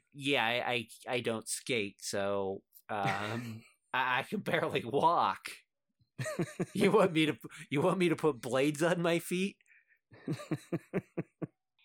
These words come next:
Speaker 2: Well, if you fall and throw your back out again, the ice is, like, right there, so you can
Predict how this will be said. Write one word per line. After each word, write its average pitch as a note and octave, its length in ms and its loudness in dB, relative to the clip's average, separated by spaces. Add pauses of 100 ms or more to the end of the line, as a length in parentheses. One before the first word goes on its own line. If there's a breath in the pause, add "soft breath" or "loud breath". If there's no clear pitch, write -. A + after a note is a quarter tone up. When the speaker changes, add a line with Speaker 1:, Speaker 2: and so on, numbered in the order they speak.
Speaker 2:
Well, F#3+ 200 4
if G3 80 0
you F#3 80 2
fall G3 320 6
and D#3 100 2
throw F3 160 4
your D3 140 4
back D3+ 260 6
out B2+ 140 6
again, B2+ 240 2
the C3 140 0
ice C#3+ 260 4
is, C#3 120 0
like, C3+ 200 2
right B2+ 260 4
there, C3 340 4
so A#2+ 200 2
you B2 180 -2
can A#2+ 380 -4